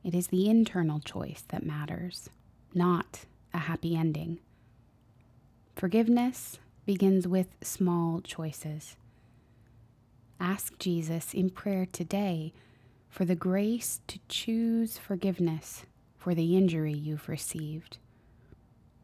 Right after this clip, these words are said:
We cannot forgive with only our own willpower. It requires the grace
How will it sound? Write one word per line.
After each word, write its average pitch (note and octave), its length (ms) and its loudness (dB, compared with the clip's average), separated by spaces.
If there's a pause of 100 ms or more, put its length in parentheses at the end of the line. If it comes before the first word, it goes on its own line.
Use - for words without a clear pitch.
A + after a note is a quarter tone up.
(120)
We F3+ 120 0
cannot F#3+ 480 0
forgive D#3+ 680 -4 (160)
with E3 220 -4
only G3+ 440 4
our - 240 -2
own F3 380 4
willpower. D#3+ 680 -6 (960)
It E3 120 -4
requires F3 840 -2
the E3 120 -6
grace E3+ 760 -4